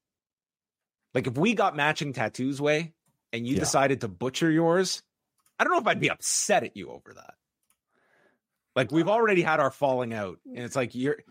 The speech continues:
Speaker 1: if you wanna, like, mangle your, your body to have a, a sword going through a duck, like, that's, that's freedom of, uh,
Speaker 2: Sh-
Speaker 1: expression right there.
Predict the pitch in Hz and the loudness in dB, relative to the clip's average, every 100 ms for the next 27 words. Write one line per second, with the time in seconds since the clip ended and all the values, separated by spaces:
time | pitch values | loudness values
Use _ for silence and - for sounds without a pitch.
0 | - 127 147 254 214 170 147 131 123 123 | -10 -8 -4 0 2 2 4 2 2 -2
1 | 117 107 127 143 135 131 110 104 95 92 | -4 -4 -4 0 0 0 0 -2 -2 -4
2 | 87 - 110 92 110 110 92 82 - 107 | -6 -10 -8 -2 2 2 0 -6 -8 -4
3 | 92 90 85 - 120 107 95 92 85 78 | -2 -4 -6 -4 0 2 2 -2 -4 -6
4 | 90 - 151 123 92 92 101 98 101 82 | -6 0 2 4 2 -2 -4 -4 -6 -4
5 | 82 85 - 110 107 156 - - 170 175 | -2 -2 -4 -6 0 0 0 -2 0 0
6 | - - _ _ _ 190 208 160 127 107 | -4 -14 _ _ _ 2 4 6 6 4
7 | 101 95 107 - 175 170 82 76 80 85 | 2 0 -4 0 4 4 0 -8 -8 -8
8 | 73 | -8